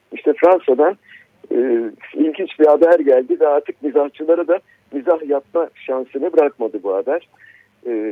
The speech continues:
Fransız polisi sokağa çıkma yasağını çiğnedikleri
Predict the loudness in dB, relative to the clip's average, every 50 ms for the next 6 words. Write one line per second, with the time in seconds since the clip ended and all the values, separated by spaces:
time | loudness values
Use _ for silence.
0 | -8 -10 -12 -14 -14 -14 -12 -12 -12 -14 -14 -4 0 2 2 2 2 0 -2 -6
1 | -2 0 0 0 0 -2 -4 -2 -2 -2 0 0 0 0 2 4 4 4 4 2
2 | -2 -8 -8 -4 0 2 2 2 2 0 -2 0 0 -2 -4 -6 -12 -12 -8 -6
3 | -4 -2 -2 -2 -2 -4 -6 _ -2 0 0 0 0